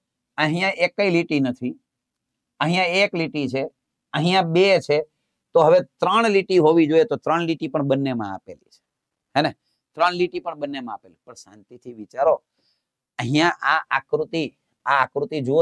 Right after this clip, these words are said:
ધ્યાનથી, અહીંયા એરો કરેલો છે, અહીંયા આ રીતે ઘાટો એરો કરેલો છે, તો ઘાટા એરાવાળું મને એક જ દેખાય છે, ઘાટા એરાવાળું એક જ દેખાય છે. ટૂંકમાં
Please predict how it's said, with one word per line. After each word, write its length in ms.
ધ્યાનથી, 400
અહીંયા 320
એરો 200
કરેલો 340
છે, 100
અહીંયા 360
આ 80
રીતે 200
ઘાટો 320
એરો 220
કરેલો 280
છે, 160
તો 40
ઘાટા 360
એરાવાળું 360
મને 120
એક 100
જ 100
દેખાય 280
છે, 120
ઘાટા 340
એરાવાળું 380
એક 80
જ 180
દેખાય 300
છે. 80
ટૂંકમાં 460